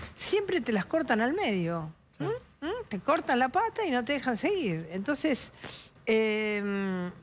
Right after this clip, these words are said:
Speaker 1: hoy están de nuevo con lo mismo. Empezaron con el paro, siguieron con las manifestaciones, intentaron, no votaron la ley,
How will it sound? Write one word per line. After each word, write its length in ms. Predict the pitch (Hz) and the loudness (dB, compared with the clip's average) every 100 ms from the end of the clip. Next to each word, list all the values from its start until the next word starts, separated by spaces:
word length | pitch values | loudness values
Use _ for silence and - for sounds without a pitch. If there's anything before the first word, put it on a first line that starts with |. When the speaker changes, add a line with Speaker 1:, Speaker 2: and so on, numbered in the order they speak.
| - | -8
Speaker 1:
hoy 280 | 254 339 381 | 0 2 2
están 320 | 294 - 254 233 | 0 0 0 2
de 100 | 226 | 2
nuevo 420 | 269 330 359 285 | 2 2 0 0
con 140 | 226 | 0
lo 80 | 247 | 0
mismo. 320 | 370 277 190 | 0 0 0
Empezaron 460 | 170 165 - 208 208 | -2 -6 -2 0 2
con 100 | 214 | 2
el 120 | 220 | 2
paro, 340 | 208 254 220 170 | 2 2 2 -2
siguieron 320 | - 190 196 | -4 -4 -2
con 80 | 196 | 0
las 100 | 196 | 2
manifestaciones, 1000 | 208 202 208 - 214 - 254 220 175 165 | 2 0 -2 -2 0 2 2 4 0 0
intentaron, 640 | 170 175 175 214 208 196 185 - - - | -2 -2 2 4 4 2 -4 -14 -20 -6
no 140 | 214 214 | 2 4
votaron 380 | 208 208 202 202 | 4 4 2 4
la 120 | 220 | 2
ley, 560 | 254 247 214 185 180 | 2 2 0 0 -2